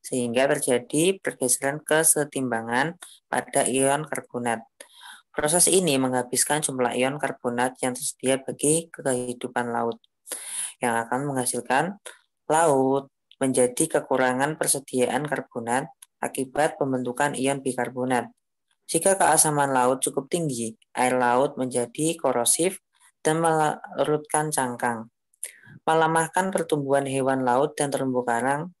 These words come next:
beserta jutaan spesies yang ter-, yang bergantung padanya. Reaksi pembentukan karang dan juga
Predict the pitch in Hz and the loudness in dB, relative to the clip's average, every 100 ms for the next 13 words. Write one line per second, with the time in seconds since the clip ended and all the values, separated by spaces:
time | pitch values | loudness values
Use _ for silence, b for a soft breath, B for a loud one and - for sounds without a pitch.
0 | _ _ - - 127 123 131 151 175 - | _ _ 0 2 2 0 2 2 0 -8
1 | 139 127 139 151 143 127 143 147 165 - | -2 0 0 2 2 2 4 4 4 4
2 | 147 139 139 160 - _ _ _ - B | 2 -2 -6 -8 -12 _ _ _ -20 B
3 | B - 160 165 160 147 - 131 131 147 | B 2 2 0 0 -2 2 0 2 0
4 | 135 127 120 117 117 110 _ b b b | 0 -2 -6 -6 -6 -8 _ b b b
5 | - 165 160 - 190 185 156 147 139 139 | 0 4 4 4 2 2 2 0 0 -2
6 | 143 147 160 143 139 131 139 131 120 | 0 2 2 2 0 -4 -4 -4 -4